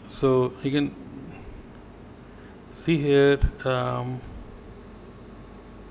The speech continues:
thirty minutes consultation with team, Team Tarun. So this is the form which I've created to capture information of all the people who opt in, and you can see the settings here. Once anybody fills up this form on the landing page, suppose if anybody fills up this form,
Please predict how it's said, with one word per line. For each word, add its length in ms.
thirty 240
minutes 200
consultation 480
with 140
team, 220
Team 160
Tarun. 280
So 80
this 160
is 100
the 100
form 240
which 160
I've 180
created 340
to 80
capture 400
information 480
of 260
all 180
the 160
people 280
who 160
opt 180
in, 180
and 440
you 80
can 140
see 180
the 120
settings 400
here. 200
Once 200
anybody 360
fills 260
up 80
this 160
form 420
on 120
the 80
landing 280
page, 200
suppose 380
if 120
anybody 260
fills 260
up 100
this 140
form, 300